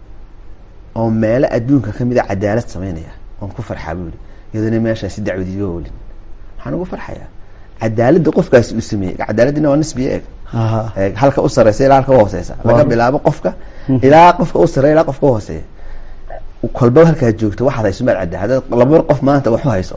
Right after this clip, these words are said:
Speaker 2: Waa in cadaalad
Speaker 1: waa in
Speaker 2: samayso.
Speaker 1: cadaalad samayso.
Speaker 2: Mhm.
Speaker 1: Marka wuxuu leeyahay, "Qof baan maqnaa, qof baan maqlaa muslimiinta ka mid ah oo mas-uul ah oo cadaalad sameeyey.
Speaker 2: Waan ku
Speaker 1: Waan ku
Speaker 2: farxaa.
Speaker 1: farxaa," buu yidhi. "Iyadoona aniga meeshaa dacwad iiga oolin."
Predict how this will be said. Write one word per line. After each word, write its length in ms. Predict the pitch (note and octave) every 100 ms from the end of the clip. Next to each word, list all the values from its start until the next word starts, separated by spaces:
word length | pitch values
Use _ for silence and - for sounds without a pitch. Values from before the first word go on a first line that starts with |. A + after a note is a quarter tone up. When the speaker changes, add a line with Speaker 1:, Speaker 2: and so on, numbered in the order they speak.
| -
Speaker 2:
Waa 140 | - C#3
in 40 |
cadaalad 320 | C3+ C3 D3 D#3+
Speaker 1:
waa 60 |
in 40 | C#3+
Speaker 2:
samayso. 140 | G#2+
Speaker 1:
cadaalad 260 | G#2 B2 A#2
samayso. 260 | F2+ E2
Speaker 2:
Mhm. 300 | B2 A2 G#2+ G#2
Speaker 1:
Marka 180 | D3+ E3+
wuxuu 240 | F#3 F3+ D3
leeyahay, 200 | E3+ F3+
"Qof 140 | F3+
baan 200 | - C#3 A2+
maqnaa, 380 | G2+ G2 E2 - -
qof 120 | D3 C#3+
baan 180 | C3+ A2+
maqlaa 340 | F#2+ F2+ F#2 D#2+
muslimiinta 560 | G2+ G2+ G2 B2+ A#2 G2
ka 120 | A#2+
mid 160 | G#2 D#2
ah 60 | -
oo 100 | A#2
mas-uul 460 | A2+ A2 - C3 G2
ah 80 | E2+
oo 120 | G2+ -
cadaalad 440 | A2+ G2 G#2+ B2+
sameeyey. 460 | - G#2+ F#2 E2 E2 - - - - - - -
Speaker 2:
Waan 140 | -
ku 60 | C#3
Speaker 1:
Waan 0 |
ku 0 |
Speaker 2:
farxaa. 300 | B2+ - A2
Speaker 1:
farxaa," 280 | G2 D#2+ D#2
buu 100 | D#2
yidhi. 140 | - - - - -
"Iyadoona 400 | B2+ D#3 D3 C#3+
aniga 220 | A#2+ C3 A#2
meeshaa 260 | A#2+ B2
dacwad 300 | G#2 G#2 G2
iiga 160 | F#2 G#2
oolin." 220 | E2+ D#2